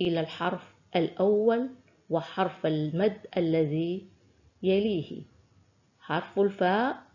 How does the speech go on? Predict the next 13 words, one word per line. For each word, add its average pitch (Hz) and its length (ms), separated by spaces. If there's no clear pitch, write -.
حرف 170 380
مفتوح، 175 680
وأتى 165 540
بعده 151 640
حرف 170 400
الألف، 170 720
وهو 160 480
أحد 165 340
الحركات 151 800
الطويلة 170 760
أو 165 120
حركة 160 560
المد. 175 320